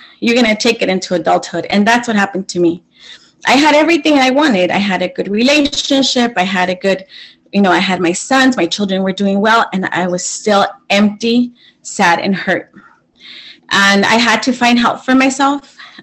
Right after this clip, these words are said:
Um, I did have several therapy. I went to group programs, but I gotta say, honestly,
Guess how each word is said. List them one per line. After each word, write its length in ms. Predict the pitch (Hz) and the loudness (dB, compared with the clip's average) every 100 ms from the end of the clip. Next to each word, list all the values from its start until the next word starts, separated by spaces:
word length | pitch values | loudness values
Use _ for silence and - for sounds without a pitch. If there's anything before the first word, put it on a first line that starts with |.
| - | -2
Um, 520 | 196 190 190 165 - - - - | 2 2 2 -2 -8 -20 -20 -4
I 100 | 208 | -2
did 180 | 208 240 | 2 2
have 220 | 247 240 | 4 2
several 340 | 240 247 226 240 | 2 0 0 0
therapy. 640 | 196 208 220 254 247 233 | 0 0 0 0 2 2
I 80 | 180 | 2
went 220 | 180 180 | 0 0
to 180 | - 185 | -4 -6
group 380 | - 240 - _ _ | 0 -2 -2 _ _
programs, 520 | - 240 233 220 220 | 0 2 2 0 -2
but 160 | - 202 | -2 0
I 100 | 196 | 2
gotta 220 | 233 240 | 0 0
say, 240 | 240 202 | 0 0
honestly, 680 | 185 180 196 247 269 311 - | 2 0 0 -2 0 0 -2